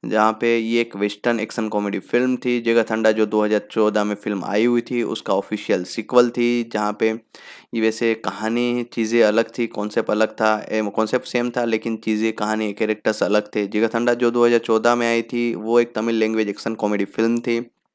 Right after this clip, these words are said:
जिसको बॉक्स ऑफिस पे काफ़ी बेहतरीन रिस्पॉन्स मिला हुआ था और उसके बाद में उन्होंने इस फिल्म का सीक्वल भी अब बनाया हुआ है, जहाँ पे इस फिल्म को भी, अ,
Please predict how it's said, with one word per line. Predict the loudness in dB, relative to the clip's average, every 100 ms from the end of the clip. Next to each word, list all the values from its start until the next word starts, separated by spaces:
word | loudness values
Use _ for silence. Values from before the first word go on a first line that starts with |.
| _ _ _ _ _ -20 -20 -20 -20 -2
जिसको | 0 2 2
बॉक्स | 2 4
ऑफिस | 0 0
पे | -2
काफ़ी | -2 -2 -2
बेहतरीन | -6 -8 -6 0 0 0 -4
रिस्पॉन्स | -4 -4 -4 -4
मिला | -4 0
हुआ | 0 0
था | 0 -2 -4 -8 -20 -20 _
और | 6 8
उसके | 6 -4
बाद | 0 2 2
में | 0
उन्होंने | -2 -2 -2 -4 -6 -8 -10
इस | -10 -10
फिल्म | -4 -4 -2
का | -2 -2
सीक्वल | -2 -4 0 0
भी | 0 -2
अब | -2 -2
बनाया | -6 -4 -4 -4
हुआ | -4 -8 -2 2 2
है, | 0 -10 -12 _ _ _ _ _ _ _ _ _ _ _ -20 _ _ _ _
जहाँ | 0 4 4 4
पे | 2 2
इस | 0 -2
फिल्म | 0 0
को | 2 2
भी, | 4 2
अ, | 0